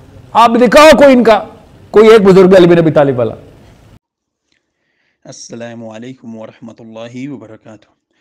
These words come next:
Speaker 2: الحمد للہ رب العالمین والعاقبۃ للمتقین والصلاة والسلام علی سید الانبیاء والمرسلین، اما بعد۔ قال رسول اللہ صلی اللہ علیہ وسلم، "وإن هذه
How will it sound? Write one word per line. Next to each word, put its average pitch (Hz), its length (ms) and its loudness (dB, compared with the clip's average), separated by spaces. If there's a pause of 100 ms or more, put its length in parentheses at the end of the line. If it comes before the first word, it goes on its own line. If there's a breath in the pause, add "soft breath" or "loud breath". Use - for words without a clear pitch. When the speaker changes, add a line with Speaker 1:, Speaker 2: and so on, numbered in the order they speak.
(260)
Speaker 2:
الحمد 165 400 -20
للہ 151 420 -18
رب 139 260 -20
العالمین 127 760 -20
والعاقبۃ 135 800 -20
للمتقین 131 920 -20
والصلاة 127 680 -20
والسلام 123 580 -18
علی 123 380 -18
سید 123 380 -20
الانبیاء 120 920 -20
والمرسلین، 117 720 -20
اما 117 380 -20
بعد۔ 117 260 -20 (800)
قال 131 220 -14
رسول 123 420 -18
اللہ 123 380 -18
صلی 120 280 -20
اللہ 120 520 -18
علیہ 120 320 -18
وسلم، 120 520 -20 (560)
"وإن 123 400 -18
هذه 123 440 -20